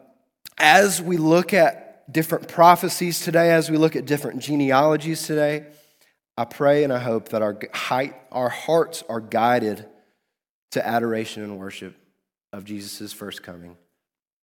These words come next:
And then today as we leave, we will worship and live in anticipation of the second. Let's pray. God, we love you so much, and we thank you for this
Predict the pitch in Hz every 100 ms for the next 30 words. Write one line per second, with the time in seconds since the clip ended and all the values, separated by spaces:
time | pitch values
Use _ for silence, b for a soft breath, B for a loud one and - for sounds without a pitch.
0 | _ 104 101 104 104 101 - 110 104 104
1 | 104 104 95 92 87 - _ _ _ -
2 | 104 95 101 104 - 104 - _ 104 98
3 | 101 98 98 92 90 87 95 85 - 90
4 | 87 - - - _ _ _ _ _ _
5 | _ _ _ - _ _ 127 - 92 -
6 | _ _ _ _ _ _ _ - - 139
7 | 139 131 127 - 113 104 - 101 101 107
8 | 104 104 101 98 -